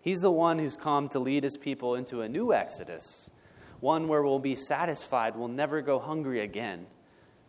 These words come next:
and we'll have eternal rest in him. And so, do you believe in this Jesus? Where, are you feeding on him? If you're a foodie like me, are you eating him? <laughs>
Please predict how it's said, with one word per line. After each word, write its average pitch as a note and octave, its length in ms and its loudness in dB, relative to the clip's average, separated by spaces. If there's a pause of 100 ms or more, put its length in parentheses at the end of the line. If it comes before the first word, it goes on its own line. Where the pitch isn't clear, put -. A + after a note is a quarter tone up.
(120)
and C3 140 -4
we'll C3+ 100 0
have B2+ 200 2
eternal B2+ 520 -4
rest - 520 -8 (200)
in G2 140 -12
him. F#2+ 180 -12 (1500)
And C3 100 -4
so, C#3 360 4 (680)
do G3 160 -2
you G3+ 220 2
believe D#3 400 2
in B2+ 100 -2
this A#2 180 -6
Jesus? F#2 540 -10
Where, B2 220 -2 (280)
are D#3 120 0
you F3+ 140 0
feeding F#3+ 460 -2
on A2 180 -4
him? F#2 200 -12 (1200)
If - 40 -10
you're D#3+ 120 0
a - 20 2
foodie D3+ 380 0
like A#2 180 2
me, A2+ 180 -6
are F#2+ 80 -6
you B2+ 140 -4
eating D#3+ 280 2
him? F#2 160 -8
<laughs> - 100 -18